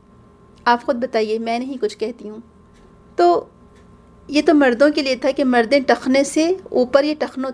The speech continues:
تک رکھیں، ٹخنے سے نیچے نہیں لٹکانا چاہیے، لیکن ایکچولی اس کے اندر علماء کا بہت سارا اختلاف ہے۔ کچھ علماء اس میں کہتے ہیں کہ تکبر کی وجہ سے اپنے ازار کو نیچے لٹکانا وہ دراصل بالکل منع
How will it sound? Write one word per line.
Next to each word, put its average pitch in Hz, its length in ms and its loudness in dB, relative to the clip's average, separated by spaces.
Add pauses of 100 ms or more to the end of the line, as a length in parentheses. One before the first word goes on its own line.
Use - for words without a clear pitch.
تک 233 160 -6
رکھیں، 226 400 -8 (360)
ٹخنے 285 280 -2
سے 285 120 -6
نیچے 226 220 -4
نہیں 240 120 -4
لٹکانا 226 340 -4
چاہیے، 262 160 -8
لیکن 302 180 -4
ایکچولی 302 260 -4
اس 294 100 -8
کے 285 100 -6
اندر 277 260 -2
علماء 240 300 -2
کا 285 120 -4
بہت 226 400 -4
سارا 240 140 -4
اختلاف 220 540 -2
ہے۔ 285 140 -8 (380)
کچھ 269 200 -2
علماء 247 240 2
اس 254 140 -12
میں 269 80 -12
کہتے 254 240 -4
ہیں 269 80 -6
کہ 302 200 -6 (480)
تکبر 247 500 0
کی 339 100 -2
وجہ 233 200 2
سے 240 260 -2
اپنے - 340 -8
ازار 220 320 0
کو 233 140 -8
نیچے 233 260 -6
لٹکانا 233 580 -4
وہ 294 320 -2
دراصل 226 380 -6
بالکل 226 340 -4
منع 208 300 -6